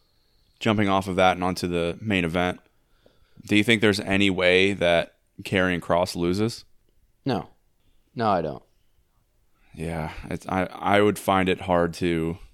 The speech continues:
Speaker 1: pick anyone other than him in that match. It's gonna be tough. But then at that point, like, he's beaten everyone, so, like, who's next? You know?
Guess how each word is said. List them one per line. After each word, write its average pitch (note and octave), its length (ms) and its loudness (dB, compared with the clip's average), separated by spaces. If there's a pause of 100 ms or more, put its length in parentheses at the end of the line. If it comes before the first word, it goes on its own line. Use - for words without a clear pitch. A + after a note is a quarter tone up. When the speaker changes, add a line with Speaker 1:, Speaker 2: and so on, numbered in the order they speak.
(160)
Speaker 1:
pick F#2 220 -4
anyone E2+ 400 -2
other E2+ 200 -4
than - 140 -8
him E2 180 -6
in E2+ 80 -8
that - 160 -10
match. G#1 440 -10 (800)
It's - 140 -14
gonna A2+ 160 2
be F#2 80 0
tough. - 360 -6 (800)
But A#2+ 140 4
then D3+ 180 8
at C3 80 2
that C3+ 180 8
point, A#2+ 220 2
like, G#2 140 2
he's A2 180 0
beaten A2+ 320 4
everyone, F#2+ 480 2
so, F#2 200 -4
like, F2 180 -2
who's F#2+ 260 0
next? E2+ 440 -4 (640)
You F#2 140 -2
know? F2 220 -2